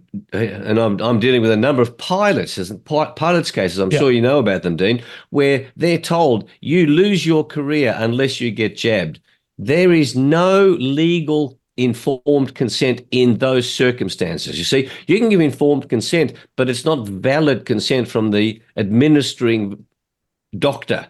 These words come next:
Speaker 1: So there's two important distinctions here. So I, as a pilot or as a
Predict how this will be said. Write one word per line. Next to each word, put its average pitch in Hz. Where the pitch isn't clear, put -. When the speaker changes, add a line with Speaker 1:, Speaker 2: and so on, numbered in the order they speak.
Speaker 1:
So -
there's 113
two 175
important 165
distinctions 190
here. 117
So -
I, 151
as 165
a 156
pilot 170
or 101
as 90
a 87